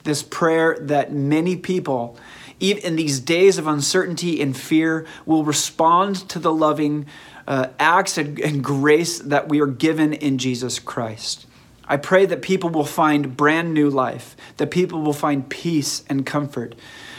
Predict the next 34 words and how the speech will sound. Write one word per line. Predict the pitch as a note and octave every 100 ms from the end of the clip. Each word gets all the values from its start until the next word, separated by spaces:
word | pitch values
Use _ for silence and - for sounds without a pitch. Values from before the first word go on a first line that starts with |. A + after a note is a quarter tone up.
| -
God, | - E3 E3
that | D#3+ D#3
we | F#3 G#3
know | G3+ F#3 F3+ E3+
that | D#3+ D3+
that | F3+ E3+
doesn't | F#3 F#3 F#3+
mean | F3 F#3 F#3+ D#3+
that, | D3 D3 C#3+
that | D#3+ D3
we | F3
won't | G3 G3 -
suffer. | - G3 F#3 F#3 G3 F#3
It |
doesn't | D#3+ F#3 F#3
mean | F3+ G3+ F#3+
that | D#3 D3+
life | D#3+ E3 F3+ F#3+
will | E3+ F3
get, | D#3+ D#3+ - - F3
that | E3 D#3
life | E3 E3+
will | E3+
always | D#3 F3 G3+ D#3
be | F3+
easy, | E3 F3+ D#3+
but | D#3 D#3+
it | -
means | F3+ G3+ F3+
that | F3
you'll | F3+ F#3
be | D#3+ D#3+
with | D3 F#3 F#3
us | C3 A#2 -